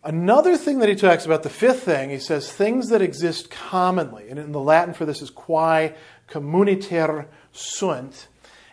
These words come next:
And the examples that he give here, gives here are kind of interesting. He says, um, "This includes everything, omnia," right? All things, people, farm animals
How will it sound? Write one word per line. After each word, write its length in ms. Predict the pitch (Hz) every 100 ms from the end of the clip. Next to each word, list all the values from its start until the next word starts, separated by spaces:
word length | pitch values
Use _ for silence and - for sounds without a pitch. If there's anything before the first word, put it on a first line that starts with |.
| _
And 420 | 160 156 160 160
the 140 | 160 160
examples 680 | 139 139 208 311 330 277
that 100 | 220
he 60 | 214
give 380 | 170 196 208 208
here, 420 | - 170 143 143
gives 300 | 139 226 226
here 160 | 147 127
are 100 | 127
kind 400 | - 196 208 208
of 100 | 165
interesting. 600 | 165 165 117 - 95 101 _ _ - - - - - _ _
He 140 | 170
says, 360 | 170 175 156 160
um, 600 | 156 151 147 147 147 151 - _ _ _ _ _ -
"This 180 | 175 202
includes 460 | 214 - 202 160 147
everything, 760 | 160 170 196 190 180 185 254 - _
omnia," 800 | 165 170 165 147 120 120 196 233 - -
right? 260 | 143 151 - -
All 360 | 147 156 165
things, 800 | 160 - 165 120 135 226 233 - _ _ - - - _ _
people, 960 | - 233 240 233 123 123 185 302 - - _ _ _ _
farm 580 | - - 175 190 220 208
animals 920 | 143 123 127 131 147 180 196 - -